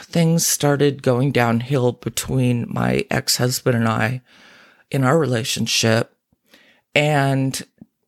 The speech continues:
went through a divorce that was extremely difficult. Like, you know, well, many,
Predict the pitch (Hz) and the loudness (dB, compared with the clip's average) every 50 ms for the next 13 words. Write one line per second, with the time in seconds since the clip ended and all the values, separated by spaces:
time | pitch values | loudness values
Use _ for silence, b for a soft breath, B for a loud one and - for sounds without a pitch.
0 | _ _ _ _ _ _ - 135 131 123 127 - - - 131 127 143 156 - 190 | _ _ _ _ _ _ -4 -2 -2 -2 -2 -6 -8 -4 0 0 0 0 0 -2
1 | 170 - 131 135 135 135 139 143 - - - - - - - 131 135 127 - 131 | -2 0 2 2 4 2 2 2 0 -2 -2 -2 -4 -6 -4 -4 -4 -4 -4 -6
2 | 127 - - - - - - - - - 131 131 135 135 139 151 151 147 147 147 | -4 -2 -2 -2 -2 -4 -6 -6 -8 -6 -6 -4 -2 -2 0 2 2 4 4 4
3 | 135 127 123 117 110 113 107 - - - - - _ _ - 127 117 - - 101 | 2 2 0 0 -2 -2 -2 -2 -4 -4 -8 -16 _ _ -2 -2 -2 -2 -6 -10
4 | - - - - 62 - - - - - _ 139 135 131 131 131 - - _ _ | -10 -10 -6 -6 -6 -6 -6 -10 -16 -12 _ -2 -2 -2 -2 -4 -10 -20 _ _
5 | 131 127 113 110 113 - - 127 120 117 123 127 123 - - - - 127 - | -6 -4 -4 -4 -6 -6 -4 -4 -2 -2 -2 -2 -2 -2 -4 -4 -6 -6 -10